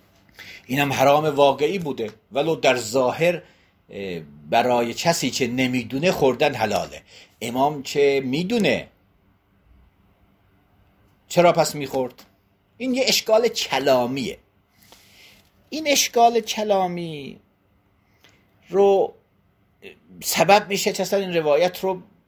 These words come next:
بذاریم کنار. البته این روایت سنداً ضعیفه، اصلاً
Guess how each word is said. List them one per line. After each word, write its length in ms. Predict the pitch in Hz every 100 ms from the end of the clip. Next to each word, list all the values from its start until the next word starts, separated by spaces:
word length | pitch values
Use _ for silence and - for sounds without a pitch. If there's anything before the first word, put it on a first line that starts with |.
| - _ _ - - 127
بذاریم 420 | 151 147 135 120
کنار. 420 | - 98 82 58 - -
البته 280 | 214 226 240
این 100 | 233
روایت 380 | 220 220 214
سنداً 520 | 214 - 131 139 139 175
ضعیفه، 680 | 143 151 190 - 87 76 -
اصلاً 220 | -